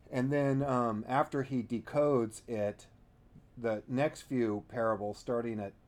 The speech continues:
verse twenty-one, it says, "He said to them." And I'm wondering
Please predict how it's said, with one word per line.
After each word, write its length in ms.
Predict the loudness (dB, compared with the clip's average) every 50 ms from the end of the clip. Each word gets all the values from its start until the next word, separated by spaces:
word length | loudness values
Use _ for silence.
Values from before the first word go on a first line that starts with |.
| -20 -16 -8
verse 220 | -6 -6 -6 -6 -10
twenty-one, 880 | -10 -8 -6 -4 -4 -4 -4 -2 -2 0 0 -2 -2 -6 -8 -12 -14 -16 -20 -20 -20 -20 -20 -20 -20 -20 -20 -20 -20 -20 -20 -20 -20 -16 -16
it 80 | -14
says, 340 | -8 -4 -4 -2 -2 -4 -6
"He 120 | -6 -8 -8
said 300 | -6 -4 -4 -4 -4 -4
to 140 | -8 -8 -8
them." 520 | -6 -6 -4 -4 -4 -4 -6 -8 -12 -14 -18 _ -20 -20 -20 -20 -20 -20 -20 -20 -20 -20 -20 -20 -20 -20 -20 -20 -20 _ _ -20 -20 -20 -20 -20 -20 -20 -20 -20 -20 -20 -20 -20 -20 -20 -20 -12 -8
And 240 | -6 -6 -4 -4 -4
I'm 220 | -2 -2 -2 0
wondering 640 | 0 0 0 0 0 0 0 -2 -2 -4 -6 -8 -10